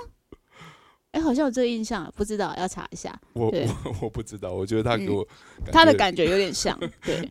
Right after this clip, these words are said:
Speaker 2: <laughs> 对，落-，
Speaker 1: 嗯。
Speaker 2: 落差很大。
Speaker 1: 嗯。
Speaker 2: <laughs> 好，下一个，他们很懂得，哦，特质八，
Speaker 1: 嗯。
Speaker 2: 他们很懂得知恩图报。
Speaker 1: 嗯。
Speaker 2: 你对他们十分好，他们会还你二十分。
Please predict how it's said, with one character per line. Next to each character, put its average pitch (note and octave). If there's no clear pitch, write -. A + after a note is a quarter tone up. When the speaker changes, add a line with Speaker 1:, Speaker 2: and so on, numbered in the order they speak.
Speaker 2:
<laughs> -
对， A2+
落-， A2
Speaker 1:
嗯。 F#3
Speaker 2:
落 A2
差 G#2
很 C3+
大。 A#2
Speaker 1:
嗯。 -
Speaker 2:
<laughs> -
好， C3
下 B2+
一 A#2+
个， A#2
他 F3+
们 E3+
很 C3
懂 G#2+
得， G2
哦， -
特 C#3
质 G#2+
八， A#2
Speaker 1:
嗯。 -
Speaker 2:
他 E3+
们 C#3
很 A2+
懂 G2+
得 F#2+
知 A2
恩 G#2+
图 -
报。 E2
Speaker 1:
嗯。 G#3
Speaker 2:
你 G#2+
对 C3
他 B2+
们 G#2+
十 G#2
分 G#2+
好， F#2+
他 A2
们 G2+
会 G#2
还 F2
你 E2
二 G2+
十 -
分。 -